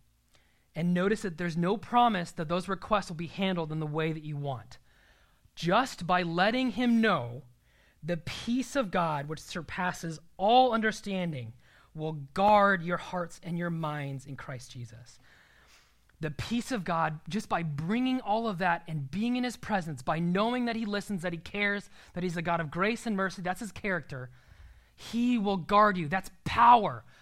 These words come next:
It takes power to guard. And he will guard what? Your hearts and your mind, right?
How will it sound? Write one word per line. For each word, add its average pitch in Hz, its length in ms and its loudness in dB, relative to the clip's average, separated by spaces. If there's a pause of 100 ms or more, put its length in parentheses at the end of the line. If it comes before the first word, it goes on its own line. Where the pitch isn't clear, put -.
(100)
It 185 140 -6
takes 226 240 -6
power 226 480 6
to 214 100 -6
guard. 160 340 0
And 160 120 -8
he 202 100 -4
will 196 140 -4
guard 170 380 0
what? 214 260 0 (300)
Your 190 180 0
hearts 233 460 0 (140)
and 247 240 2
your 214 120 0
mind, 160 440 2
right? 220 260 4